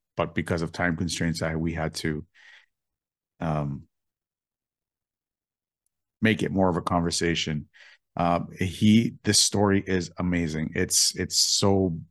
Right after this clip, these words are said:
it's so mind blowing. It's, uh, I don't wanna ruin it for you. I want you to listen to it. I know you guys are gonna be, um, enthralled by this story. Uh, and the man that came out of it is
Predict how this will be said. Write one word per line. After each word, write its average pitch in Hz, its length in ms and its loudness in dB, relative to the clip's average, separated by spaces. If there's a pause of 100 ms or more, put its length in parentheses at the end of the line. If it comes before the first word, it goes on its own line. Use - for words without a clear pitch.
it's 90 240 -2
so 95 180 2
mind 82 380 0
blowing. 80 440 -2 (120)
It's, - 260 -4
uh, 90 160 -4
I 98 80 2
don't 101 200 4
wanna 101 200 4
ruin 98 320 4
it 98 80 0
for 98 220 0
you. 98 140 4
I 92 40 2
want 90 300 -2
you 104 80 0
to 95 80 0
listen 98 380 0
to 95 220 0
it. 95 160 -2 (320)
I 92 120 -4
know 92 140 0
you 95 160 2
guys 92 260 0
are 87 40 -4
gonna 87 280 0
be, 85 400 -4 (400)
um, 80 500 -2 (480)
enthralled 98 800 2
by 82 200 2
this 82 220 0
story. 76 580 -2 (180)
Uh, 82 220 -4 (100)
and 85 420 0 (160)
the 92 360 0
man 98 480 4
that 87 180 -2
came 90 300 -2
out 92 260 2
of 85 160 -2
it - 380 -4 (320)
is 87 720 0